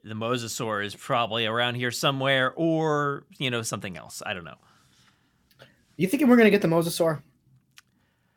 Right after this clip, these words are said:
Speaker 1: I mean, yeah, we've kind of talked about that. I, I, I don't know if me and you, I'm sure we have, but, like, I, I've always wondered if, like, the mosasaur will be, you know, kind of like it did last movie, but even less, uh, minimally featured,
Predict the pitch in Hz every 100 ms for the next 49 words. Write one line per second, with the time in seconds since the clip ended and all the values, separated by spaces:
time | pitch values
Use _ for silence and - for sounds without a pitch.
0 | _ _ _ _ _ _ _ _ 214 196
1 | 196 190 240 - 285 247 - 220 220 196
2 | 180 175 160 165 - 143 139 143 127 139
3 | 135 135 127 123 120 - 127 113 113 104
4 | 101 113 110 110 - 135 143 - 139 139
5 | 190 143 147 143 131 123 - 110 98 -
6 | _ _ _ _ _ _ _ 127 120 123
7 | 127 117 131 113 107 101 _ 113 101 98
8 | 92 85 _ 113 110 98 92 - 156 180
9 | 170 165 151 127 135 127 113 117 - 127
10 | 120 120 117 110 110 95 90 95 - -
11 | - _ _ - 101 90 113 131 156 135
12 | 139 - 131 127 143 143